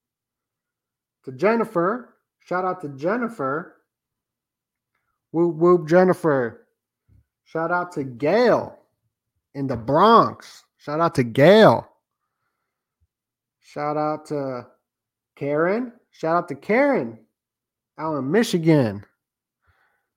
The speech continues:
Whoop, whoop. And shout out to Kirk in Massachusetts.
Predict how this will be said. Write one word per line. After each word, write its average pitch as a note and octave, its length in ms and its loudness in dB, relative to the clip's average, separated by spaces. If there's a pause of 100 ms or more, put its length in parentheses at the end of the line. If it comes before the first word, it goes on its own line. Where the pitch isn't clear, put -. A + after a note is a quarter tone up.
(160)
Whoop, D3 240 0
whoop. G#3+ 640 2 (960)
And C3+ 180 -10
shout F#3 300 -6
out F3+ 240 -4 (240)
to D3+ 100 -8
Kirk B3 480 0 (1120)
in C3 100 -12
Massachusetts. E3 1000 -10